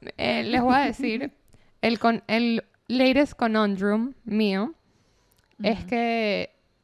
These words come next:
Speaker 1: ya Mo y yo hemos estado hablando de mudarnos juntos.
Speaker 2: Ujú.
Speaker 1: Y como ya saben, si me costó empatarme, esto me está costando
Speaker 2: Ujú.
Speaker 1: aún más.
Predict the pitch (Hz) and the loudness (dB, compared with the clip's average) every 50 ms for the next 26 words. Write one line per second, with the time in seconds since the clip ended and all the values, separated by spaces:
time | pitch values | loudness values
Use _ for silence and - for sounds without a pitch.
0 | _ - 185 214 208 202 202 214 214 220 220 214 220 220 214 214 226 202 175 - | _ -6 -2 2 2 2 2 2 2 2 2 4 4 4 4 4 2 0 0 0
1 | - 170 180 185 190 190 196 202 202 190 185 175 175 170 165 170 175 180 175 - | 0 0 2 0 0 0 0 0 0 0 -2 0 0 -2 -2 -2 -6 -6 -6 -10
2 | - _ _ _ _ _ _ _ - 208 262 262 220 202 - 208 254 269 - _ | -20 _ _ _ _ _ _ _ -2 2 2 4 4 4 2 0 0 0 -6 _
3 | _ _ _ _ _ _ 220 208 208 196 185 180 185 202 _ _ _ _ _ - | _ _ _ _ _ _ -12 -10 -10 -10 -10 -12 -14 -16 _ _ _ _ _ -4
4 | 247 208 226 226 214 214 208 214 220 214 - 294 262 240 226 226 233 254 233 208 | -2 0 2 2 2 4 4 4 2 4 6 6 6 6 6 4 2 0 -2 -6
5 | 202 _ _ _ _ _ - _ _ _ _ _ - - 220 208 208 208 202 208 | -8 _ _ _ _ _ -20 _ _ _ _ _ -4 -2 2 2 2 2 2 0
6 | 190 - 208 202 190 208 214 214 - 262 240 208 202 202 208 240 269 - _ _ | 0 0 -2 -2 2 0 0 4 6 4 6 6 4 0 0 -2 -2 -6 _ _
7 | - - - 214 202 190 202 - 202 185 - 185 190 214 202 196 190 190 190 185 | -14 -8 -6 -4 -4 -4 -4 -4 -4 -4 -4 -4 -2 -2 -2 -2 -2 -2 -4 -2
8 | 202 208 196 202 226 240 - _ | -2 -2 -4 -4 -8 -12 -18 _